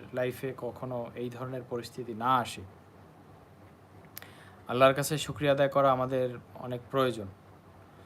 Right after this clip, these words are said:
কারণ এই পরিস্থিতি বা এইরকম দুর্ঘটনা তো আমারও হতে পারত, আপনার হতে পারত, ঠিক আছে? আমরা যে যার জায়গা থেকে বলি ভালো নাই, কিন্তু আসলে ভালো যে আমাকে আল্লাহ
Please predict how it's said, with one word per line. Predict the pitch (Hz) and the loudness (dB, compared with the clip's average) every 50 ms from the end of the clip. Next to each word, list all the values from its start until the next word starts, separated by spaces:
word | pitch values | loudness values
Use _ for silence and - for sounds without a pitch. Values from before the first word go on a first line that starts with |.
| - - - - | -20 -20 -20 -8
কারণ | - 123 123 123 123 123 127 127 - - | 0 4 6 6 6 6 4 0 -6 -4
এই | 160 151 156 156 156 | -2 0 0 0 0
পরিস্থিতি | - 160 156 156 - - 180 160 - 170 156 | 0 0 0 0 -2 -4 -6 -4 -2 -2 2
বা | 139 147 143 143 143 | 4 6 6 6 6
এইরকম | 143 - 156 151 160 156 - 165 165 160 151 | 4 2 0 0 0 0 -2 -2 -2 -2 -2
দুর্ঘটনা | 143 147 151 151 143 156 147 151 147 151 147 | -2 -2 -2 -2 -2 -2 -2 -2 -2 -2 -2
তো | 139 143 | 0 0
আমারও | 135 131 135 135 135 | 0 2 2 0 0
হতে | 123 113 113 - 101 | -2 -4 -8 -10 -12
পারত, | 98 - - - - - - - - - - - - - - - - - - - - - - - - - - | -10 -12 -12 -12 -14 -18 -18 -18 -18 -20 -20 -20 -20 -20 -20 -20 -20 -20 -20 -20 -20 -20 -20 -20 -10 0 4
আপনার | 131 135 - - 160 156 143 | 4 4 6 4 4 4 4
হতে | 135 135 - 120 | 2 -2 -6 -4
পারত, | 104 107 98 98 - - - - 98 - - - - - - | -4 -4 -6 -6 -10 -16 -18 -18 -18 -20 -20 -20 -20 -18 -14
ঠিক | - 147 139 - | -12 -10 -8 -8
আছে? | 143 - - - - - - - - - - - - - - - - | -8 -10 -10 -14 -18 -20 -20 -20 -20 -20 -20 -20 -20 -20 -20 -8 -4
আমরা | 123 123 135 143 139 | -2 4 6 6 6
যে | 135 143 151 147 | 6 6 4 6
যার | 151 160 165 | 8 8 8
জায়গা | 156 165 160 156 160 160 | 10 8 8 8 6 4
থেকে | 156 165 156 165 | 4 2 0 0
বলি | 156 143 147 147 147 156 160 | 0 0 0 2 2 2 0
ভালো | 143 131 120 123 127 127 | 0 2 2 2 2 2
নাই, | 123 113 107 104 101 - - - - - - | 2 0 -2 -4 -8 -12 -16 -20 -20 -18 -12
কিন্তু | - 135 131 120 135 | -10 -8 -6 -2 -2
আসলে | 127 123 - - 139 139 135 135 135 - - - - - - - - - - - - - - - - - - - - - - - - - | -2 -2 -2 -4 -4 -2 -2 -2 -4 -8 -14 -20 -20 -20 -20 -20 -20 -20 -20 -20 -20 -20 -20 -20 -20 -20 -20 -20 -20 -20 -20 -20 -16 -10
ভালো | 104 98 123 135 147 151 156 | -2 2 2 4 4 4 4
যে | 147 156 151 | 4 6 6
আমাকে | 151 156 151 151 - 165 156 151 143 135 | 6 6 6 4 4 4 4 4 4 4
আল্লাহ | 131 131 139 143 | 4 4 6 4